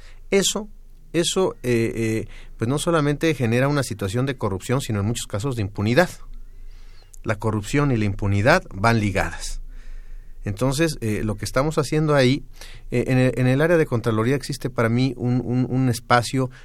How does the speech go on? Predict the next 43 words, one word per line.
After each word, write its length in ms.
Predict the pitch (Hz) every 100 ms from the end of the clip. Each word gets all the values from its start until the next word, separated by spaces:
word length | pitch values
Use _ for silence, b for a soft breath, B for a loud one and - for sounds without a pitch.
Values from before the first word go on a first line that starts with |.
| -
de 120 | 110
pe-, 240 | 101 107 107 107 107
y 160 | 107
un 100 | 123
grupo 300 | 120 127 127
de 100 | 110
personas 600 | 104 95 - 110 117 127 B B -
que 100 | 123
es 100 | 131
muy, 260 | 127 139 131
muy 360 | 123 123 127
importante, 480 | 127 127 113 139 -
que 60 | -
son 140 | 127
los 140 | 117
contralores 640 | - 101 104 110 117 113 -
ciudadanos. 720 | - 117 113 123 120 - - - b b b b
Son 220 | - 110 113
hombres 320 | 127 120 107
y 40 |
mujeres 360 | 104 101 120 117
ciudadanos 600 | 117 107 113 113 120 - b b - -
que 240 | - 113 - -
saben, 540 | - 131 135 165 156 -
conocen, 640 | 110 113 135 - 160 -
han 140 | 117 127
vivido 420 | 131 113 117 117
estas, 300 | 113 117 101
estas 280 | 120 120 110
situaciones 640 | 113 113 - 117 143 - B B B -
y 120 | 131
que, 120 | 131
pues, 100 | 123
están 220 | 127 160
dispuestos 480 | 156 - 156 156 147
a 120 | 113
presentarse 760 | - 110 120 104 131 151 151 151
y 60 |
a 40 | 113
exigir 440 | - 101 120 127
ante 200 | 117 107
la 80 | 98
autoridad 480 | 98 104 107 127